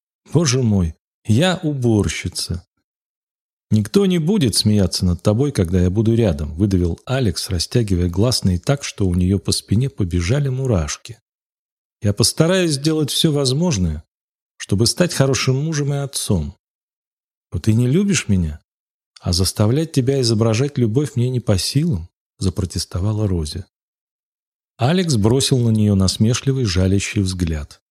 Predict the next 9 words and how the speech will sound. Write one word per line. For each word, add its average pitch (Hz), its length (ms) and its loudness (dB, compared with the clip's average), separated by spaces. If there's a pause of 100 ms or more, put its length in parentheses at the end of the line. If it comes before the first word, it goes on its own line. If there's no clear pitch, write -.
(200)
«Любовь — 110 520 2
это 143 200 2
похоть, - 560 -2
не 92 80 2
более 104 360 2
того. 78 380 -4 (680)
Кстати, 202 340 0
могу 151 320 0
заверить, 147 720 0